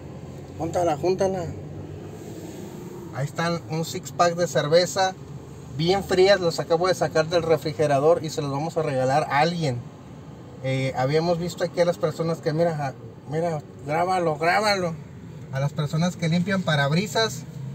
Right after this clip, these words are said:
pero Marta dice que no, que no se lo regale, que porque aquí trae a su niña, dice. Entonces vamos a andar busque-, ya llevamos,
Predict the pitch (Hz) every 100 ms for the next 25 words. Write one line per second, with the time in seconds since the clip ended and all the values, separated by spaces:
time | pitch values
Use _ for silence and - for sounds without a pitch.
0 | - - 143 156 170 165 175 180 160 160
1 | 180 180 175 175 175 156 151 170 190 180
2 | 170 156 147 139 151 156 170 165 - 170
3 | 208 233 214 214 233 - 202 202 - -
4 | - - - - - - - - - -
5 | - - - - - - - - - -
6 | - 123 - - - 95 87 - - -
7 | 135 - - - - - - - - -
8 | - - - - 139 160 170 180 180 185
9 | 180 175 160 175 180 170 185 160 175 190
10 | 190 196 202 196 - -